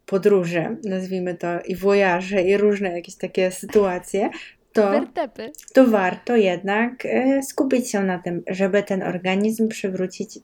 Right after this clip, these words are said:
Speaker 1: do, em, jakby to powiedzieć, homoestazy. I teraz czas na cytat.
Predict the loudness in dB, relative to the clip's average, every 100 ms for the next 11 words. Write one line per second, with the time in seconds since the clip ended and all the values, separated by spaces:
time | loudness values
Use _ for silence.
0 | -4 -2 -2 -4 -16 -18 -16 -6 -4 -2
1 | -4 -6 -8 -8 -8 -8 -8 -8 -8 -6
2 | -4 -2 -4 -6 -10 -20 -16 -2 0 2
3 | -2 -4 0 0 4 2 4 4 4 4
4 | 2 4 4 2 0 -2 -4 -4 -12